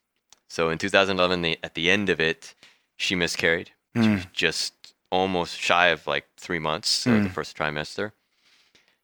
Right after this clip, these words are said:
Speaker 1: And it, it really devastated us, you know, having put so much of our energy and attention and we'll, we'll call it our value,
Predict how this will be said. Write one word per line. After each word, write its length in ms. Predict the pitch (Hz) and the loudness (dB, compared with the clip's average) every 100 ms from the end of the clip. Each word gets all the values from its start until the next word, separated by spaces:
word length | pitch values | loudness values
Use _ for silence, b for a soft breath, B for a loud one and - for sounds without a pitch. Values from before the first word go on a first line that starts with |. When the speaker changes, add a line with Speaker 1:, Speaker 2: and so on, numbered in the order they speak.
| _ _ _ _ _ - | _ _ _ _ _ 6
Speaker 1:
And 320 | 127 123 123 | 8 8 6
it, 200 | - 117 110 | 4 4 4
it 100 | 107 | 2
really 320 | 127 135 110 | 4 6 6
devastated 680 | 90 85 98 110 - 67 58 | 4 2 2 2 -2 -6 -10
us, 500 | 52 - - - - _ _ | -10 -6 -6 -8 -12 _ _
you 140 | 85 | -8
know, 460 | 80 78 76 76 73 _ _ _ - | -2 -2 -2 -4 -8 _ _ _ 0
having 400 | - - 104 110 | 2 2 2 -2
put 240 | - 110 | 0 -2
so 380 | - - - 110 | 0 -2 -2 -2
much 440 | 113 110 110 - - | 0 -2 0 -2 -2
of 160 | 95 | 0
our 120 | 87 - | 0 0
energy 460 | 87 90 82 82 | -2 -2 -2 -2
and 120 | 82 78 | -2 -2
attention 680 | - 90 87 - 87 80 78 | -2 -2 0 0 0 0 -2
and 560 | 78 78 76 76 73 - _ | -4 -2 -2 -4 -6 -14 _
we'll, 340 | 78 78 76 - | -12 -12 -12 -14
we'll 120 | 80 | -10
call 260 | - 104 | 0 2
it 100 | 95 - | 2 0
our 100 | 71 | -4
value, 520 | 67 69 82 110 156 | -6 -8 -6 -6 -14